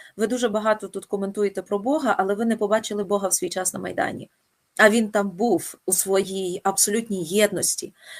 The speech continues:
Тому що коли на Майдані пліч-опліч стояли, е, християнин, іудей, мусульманин, християни різних конфесій, е, вірні різних абсолютно церков і своїми тілами, по суті, відгороджували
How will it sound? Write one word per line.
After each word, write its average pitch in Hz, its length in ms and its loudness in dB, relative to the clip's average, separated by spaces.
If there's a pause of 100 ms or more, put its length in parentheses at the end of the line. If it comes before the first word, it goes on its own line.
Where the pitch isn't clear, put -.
(160)
Тому 202 200 4
що 208 160 0
коли 233 240 4
на 214 100 2
Майдані 196 580 2
пліч-опліч 202 720 0
стояли, 170 680 0 (300)
е, 180 220 2
християнин, 208 800 0 (240)
іудей, 202 600 4 (140)
мусульманин, 233 880 2 (280)
християни 233 560 2
різних 214 420 0
конфесій, 233 920 0
е, 202 560 2 (300)
вірні 247 580 4
різних 208 540 2
абсолютно 208 520 -4
церков 233 460 0
і - 60 -4
своїми 226 420 -2
тілами, 220 520 0
по - 120 -10
суті, 202 320 -6
відгороджували 190 840 0